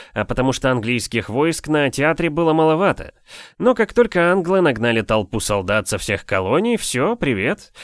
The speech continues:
Но даже там, при должной организации боевых действий, буры могли ещё долго приковывать к себе значительные силы противника,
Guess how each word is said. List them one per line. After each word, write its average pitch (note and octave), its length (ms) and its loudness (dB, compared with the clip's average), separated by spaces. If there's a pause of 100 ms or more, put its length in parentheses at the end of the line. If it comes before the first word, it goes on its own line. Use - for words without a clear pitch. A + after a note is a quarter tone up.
(200)
Но E3+ 200 0
даже A#3+ 260 4
там, F#3 320 0
при F#3+ 160 2
должной C#3+ 400 2
организации A#2+ 680 0
боевых G#2+ 480 0
действий, G#3 440 -2
буры G#3+ 300 0
могли A3+ 280 0
ещё A3 260 -2
долго D#3 380 2
приковывать B2+ 600 0
к - 40 -10
себе C3+ 360 -2
значительные G#3+ 680 0
силы D#3+ 300 0
противника, F2 840 -4